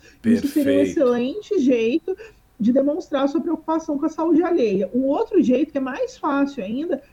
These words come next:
Speaker 1: é usar máscara durante a pandemia, que é uma coisa que o brasileiro também não faz, né? Por isso, e manter o distanciamento e tudo mais.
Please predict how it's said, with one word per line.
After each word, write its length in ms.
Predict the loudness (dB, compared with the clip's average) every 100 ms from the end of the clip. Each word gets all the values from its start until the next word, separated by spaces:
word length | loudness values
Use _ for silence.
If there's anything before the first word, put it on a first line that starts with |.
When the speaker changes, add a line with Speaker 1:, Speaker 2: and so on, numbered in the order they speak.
| -4
Speaker 1:
é 80 | 0
usar 220 | 0 0
máscara 640 | -2 -2 -4 -2 -2 0 -2
durante 420 | 2 4 4 2
a 20 |
pandemia, 640 | 0 0 0 0 2 0 -2 -12 -12
que 60 | -6
é 20 |
uma 120 | -4 0
coisa 220 | 0 2
que 100 | -2
o 20 |
brasileiro 480 | 0 -2 -2 -4 -2
também 240 | -4 -6
não 80 | -10
faz, 500 | -4 -2 0 -2 -4
né? 160 | -6 -8
Por 180 | -8
isso, 220 | -6 -4 -2
e 220 | -4 -4
manter 380 | -4 -2 0 0
o 80 | -2
distanciamento 920 | -4 -6 -4 -2 0 -2 0 0 0
e 20 |
tudo 260 | -4 -2 -4
mais. 260 | -4 -6